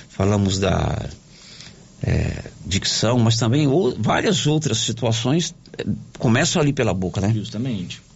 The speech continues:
Speaker 1: Uhum. E aqui em Silvânia, vocês, é, trabalham com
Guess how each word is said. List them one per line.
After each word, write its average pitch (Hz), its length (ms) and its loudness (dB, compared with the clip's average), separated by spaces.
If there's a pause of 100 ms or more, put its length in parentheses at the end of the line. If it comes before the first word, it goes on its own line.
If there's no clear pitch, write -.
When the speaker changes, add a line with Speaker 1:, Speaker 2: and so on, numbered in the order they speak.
(120)
Speaker 1:
Uhum. 107 320 2 (480)
E 147 120 2
aqui 151 180 2
em 170 60 4
Silvânia, 170 480 2
vocês, 156 600 0
é, 85 260 -2
trabalham 139 520 2
com 120 460 0